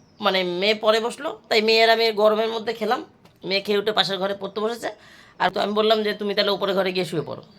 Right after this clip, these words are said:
তোমাদের বললাম দুটো বিছানার চাদর আমি কাচতে দিয়েছি, কাচতে দিয়ে ফ্যান পরিষ্কার করতে গেছিলাম, সেটা আর বলিনি। ওপর ঘরে স্ট্যান্ড ফ্যানটা পরিষ্কার করেছি। গতকাল রাতেও কর্তা এসি চালিয়েছিল, তা আমি আবার বললাম যে, উম,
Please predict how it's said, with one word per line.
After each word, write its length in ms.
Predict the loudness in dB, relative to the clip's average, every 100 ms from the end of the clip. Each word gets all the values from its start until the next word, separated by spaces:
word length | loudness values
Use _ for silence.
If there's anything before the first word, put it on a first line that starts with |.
| _ _ -10 -2
তোমাদের 320 | 0 2 0
বললাম 320 | 2 2 2
দুটো 200 | 0 -2
বিছানার 320 | 0 2 2
চাদর 300 | 2 2 2
আমি 180 | 2 2
কাচতে 340 | 0 0 -2
দিয়েছি, 400 | 0 0 0 -6 -10 _ _ _ 0
কাচতে 420 | 2 2 -4 -8
দিয়ে 320 | -4 -4 -4 -2
ফ্যান 220 | 0 0
পরিষ্কার 300 | -4 -4 -4
করতে 220 | -6 -6
গেছিলাম, 400 | -8 -8 -12 -14 -20 _ _ _ _
সেটা 280 | -8 0 4
আর 60 | 4
বলিনি। 380 | 2 -6 -10 -16 _ _ -8
ওপর 200 | -2 0
ঘরে 180 | 2 0
স্ট্যান্ড 300 | 0 0 2
ফ্যানটা 220 | 2 0
পরিষ্কার 320 | -2 -4 -4
করেছি। 220 | -4 -6
গতকাল 440 | -4 -4 2 2 4
রাতেও 360 | 2 0 -2
কর্তা 420 | 0 0 2 -2 -2 -12 -20 -6
এসি 220 | -4 -2
চালিয়েছিল, 520 | 0 0 -2 -4 -10 -12 _ _ _ _ _
তা 100 | 2
আমি 140 | 4
আবার 140 | 6 6
বললাম 420 | 4 4 4 4
যে, 260 | 0 0 0
উম, 400 | -4 -4 -6